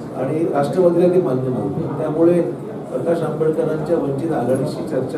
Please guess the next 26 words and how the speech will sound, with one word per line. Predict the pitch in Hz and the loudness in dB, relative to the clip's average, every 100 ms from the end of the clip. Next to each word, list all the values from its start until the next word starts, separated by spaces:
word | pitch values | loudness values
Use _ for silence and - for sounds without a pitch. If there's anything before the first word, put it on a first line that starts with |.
| - | -6
व्हावी | - 104 123 131 | -6 -4 0 0
अशी | 123 135 | 0 -4
आमची | 131 - | -6 -6
भावना, | - - 131 139 | -6 -6 -4 -4
मी | 147 151 | -6 -4
तर | 165 | -4
जाहीरपणे | 139 135 139 131 | -2 -2 -2 -4
बोललो. | - 151 - - - - - - - - - | -6 -6 -8 -8 -10 -12 -12 -12 -10 -8 -6
प्रकाश | - 165 165 | -4 0 0
आंबेडकरांना | 147 143 151 151 147 143 151 | 0 0 0 0 -4 -4 -4
सोबत | 131 131 - - | -4 -4 -4 -4
घेऊन | 117 139 156 - - - - - | 0 0 0 -4 -8 -12 -14 -8
ही | 143 | -2
आघाडी | 123 123 147 | 0 2 2
व्हावी | 139 - - | 2 0 -2
अशी | 131 131 | -2 -2
आमची | 143 127 - | -4 -4 -4
धारणा | 131 131 135 | -2 -2 -2
आहे. | 135 - - - - - | -6 -8 -12 -10 -10 -8
प्रकाश | 127 156 | -4 -2
आंबेडकर | 147 147 156 156 156 156 | -2 0 0 0 0 0
हे | 151 131 | 0 -2
काँग्रेस | - 127 135 147 165 160 | -2 -4 -4 -2 -2 -2
आणि | 170 160 | -4 -2
राष्ट्रवादीच्या | 156 127 151 143 143 156 160 156 | -2 -2 -4 -4 -4 -4 -4 -4
सहकार्याने | 135 131 131 143 147 147 160 | -4 -4 -2 -2 -2 -2 -4